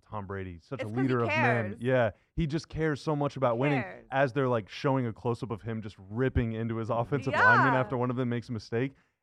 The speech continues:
Speaker 1: And it's like, is that being a good leader, or have you just won some Super Bowls?
Speaker 2: And then on the
Speaker 1: Like,
Speaker 2: same
Speaker 1: but
Speaker 2: turn,
Speaker 1: Aaron Rodgers
Speaker 2: Aaron
Speaker 1: does the same thing.
Speaker 2: Rodgers,
Speaker 1: Yeah, and
Speaker 2: yep.
Speaker 1: Aaron Rodgers is such a malcontent. He's just yelling at his coaches. Well, Tom Brady does the same thing. He's just a, such a fiery winner.
Speaker 2: Yeah.
Speaker 1: You know, like, we're just told these stories 'cause, like,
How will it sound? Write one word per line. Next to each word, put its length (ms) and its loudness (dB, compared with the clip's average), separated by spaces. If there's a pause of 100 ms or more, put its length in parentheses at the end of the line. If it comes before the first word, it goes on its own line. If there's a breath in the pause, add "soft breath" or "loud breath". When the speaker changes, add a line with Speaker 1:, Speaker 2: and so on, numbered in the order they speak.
Speaker 1:
And 100 -4
it's 140 -6
like, 280 -2
is 200 -4
that 280 2
being 200 0
a 40 -4
good 220 -4
leader, 460 -2
or 240 0
have 180 -4
you 80 -4
just 220 -6
won 260 -6
some 160 -12
Super 300 -10
Bowls? 160 -4
Speaker 2:
And 120 -2
then 300 -6
on 160 -2
the 120 -6
Speaker 1:
Like, 180 0
Speaker 2:
same 80 -8
Speaker 1:
but 160 -2
Speaker 2:
turn, 120 -8
Speaker 1:
Aaron 280 0
Rodgers 380 2
Speaker 2:
Aaron 120 -4
Speaker 1:
does 80 -4
the 180 0
same 100 0
thing. 60 -4
Speaker 2:
Rodgers, 240 -12
Speaker 1:
Yeah, 260 2
and 80 -2
Speaker 2:
yep. 100 -8
Speaker 1:
Aaron 180 -2
Rodgers 240 0
is 60 -20
such 100 -10
a 60 -4
malcontent. 720 -2
He's 100 -6
just 160 -12
yelling 320 0
at 80 -4
his 80 -10
coaches. 400 -4
Well, 140 -8
Tom 200 -4
Brady 220 -2
does 180 -6
the 60 -12
same 220 -8
thing. 140 -8
He's 260 -8
just 200 -8
a, 120 -6 (100)
such 260 -6
a 60 -2
fiery 480 2
winner. 460 -6
Speaker 2:
Yeah. 80 -12 (200)
Speaker 1:
You 120 -2
know, 180 -2
like, 240 -6
we're 80 -4
just 220 -10
told 380 -2
these 200 -4
stories 500 -6
'cause, 160 -14
like, 220 -8